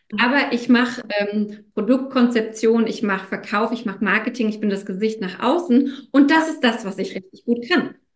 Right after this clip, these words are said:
Speaker 2: Und dadurch, ne, hat man ja so geile Posts und Bilder. Du kannst ja unglaublich gut in Bildern sprechen, ähm, und unglaublich gut schreiben. Und ich,
Speaker 1: Danke.
Speaker 2: also, äh, f-,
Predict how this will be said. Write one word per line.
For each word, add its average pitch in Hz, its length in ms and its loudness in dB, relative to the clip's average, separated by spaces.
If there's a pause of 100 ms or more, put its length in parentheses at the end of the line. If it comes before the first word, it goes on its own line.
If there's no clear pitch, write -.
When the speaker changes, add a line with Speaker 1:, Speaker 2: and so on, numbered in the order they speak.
(420)
Speaker 2:
Und 240 180 4
dadurch, 240 440 6
ne, 269 260 2
hat - 140 -4
man 277 120 4
ja 214 140 4
so 220 120 0
geile 208 640 0 (640)
Posts 247 480 6
und 214 260 2
Bilder. 247 340 8
Du 220 80 2
kannst 240 220 0
ja - 100 0
unglaublich 202 600 4
gut 226 160 0
in 196 120 -6
Bildern 196 320 0
sprechen, 240 560 0 (320)
ähm, 214 520 4
und 220 320 2
unglaublich 226 560 4
gut 208 140 -6
schreiben. 220 480 0
Und 240 320 2 (1400)
ich, 240 200 -2
Speaker 1:
Danke. - 220 -12
Speaker 2:
also, 240 220 6
äh, 240 140 0
f-, 214 300 -8